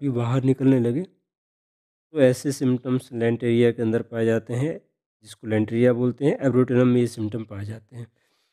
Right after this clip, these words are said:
तो दोस्तों, ये सारी जानकारी रही सुखंडी के बारे में। मैं उम्मीद करता हूँ कि आज की जानकारी आपको अच्छी और लाभप्रद लगी होगी। जानकारी अच्छी लगी है दोस्तों, तो इसको लाइक करिएगा, अपने ज़्यादा से ज़्यादा दोस्तों में शेयर करिएगा। चैनल पे नए हैं तो सब्सक्राइब जरूर करिएगा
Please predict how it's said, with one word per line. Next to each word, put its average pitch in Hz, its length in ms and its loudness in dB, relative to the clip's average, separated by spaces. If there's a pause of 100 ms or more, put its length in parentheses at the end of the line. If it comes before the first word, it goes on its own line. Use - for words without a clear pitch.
(240)
तो 147 60 -6
दोस्तों, 151 240 4
ये 151 120 4
सारी 147 220 2
जानकारी 131 440 4
रही 131 120 4
सुखंडी 127 440 -2
के 135 80 0
बारे 117 280 2
में। 135 180 2
मैं 123 240 2
उम्मीद 127 360 2
करता 127 280 -6
हूँ 127 140 2
कि 127 160 -6
आज 107 240 -2
की 117 100 -16
जानकारी 120 460 2
आपको 113 440 -4 (580)
अच्छी - 380 0
और 117 300 2
लाभप्रद 117 460 0
लगी 127 200 2
होगी। 135 360 0
जानकारी 127 440 2
अच्छी 127 260 -2
लगी 151 180 4
है 156 60 4
दोस्तों, 151 320 -2
तो 143 100 -6
इसको 131 200 -12
लाइक 123 340 0
करिएगा, 127 280 2
अपने 120 200 -2
ज़्यादा 113 200 4
से 120 60 -4
ज़्यादा 127 160 2
दोस्तों 123 220 -2
में 123 80 2
शेयर 120 320 0
करिएगा। 120 400 -4
चैनल 120 340 0
पे 135 160 -6
नए 131 240 4
हैं 135 100 -2
तो 135 100 -8
सब्सक्राइब 117 500 -6
जरूर 127 220 2
करिएगा 139 420 2